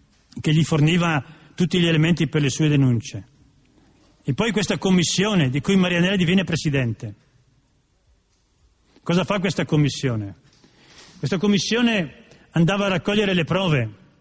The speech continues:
delle violenze. Dove c'era una violenza venivano chiamati a documentare. Per cui utilizzava le armi del diritto,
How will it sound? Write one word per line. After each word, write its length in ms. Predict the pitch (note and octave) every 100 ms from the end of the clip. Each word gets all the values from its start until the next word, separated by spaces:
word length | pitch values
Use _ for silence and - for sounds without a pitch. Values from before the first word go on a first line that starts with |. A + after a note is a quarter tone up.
| _ _ _ _ _ -
delle 180 | D3
violenze. 520 | D3+ D#3 F#3+ F3 - C#3
Dove 180 | G3
c'era 180 | E3+ A3
una 140 | G#3+ F#3
violenza 460 | F#3+ G3 G#3 G#3+
venivano 300 | F3 F3 F3+
chiamati 540 | D3+ D3+ D#3+ D#3+ B2 G2 _ _ _ _ _
a 100 | D3
documentare. 800 | D#3 E3+ D#3 C#3 E3 E3+ B2 G#2 _ _ _ _ _ _ _ -
Per 140 | - D3
cui 140 | A#3
utilizzava 520 | G#3 G3 D#3+ F3+ F#3+
le 120 | F3+
armi 680 | E3 F3+ F3 E3 D3+ B2+ - _ _ _ _ -
del 160 | C3
diritto, 640 | C#3 F#3+ - - B2 G2+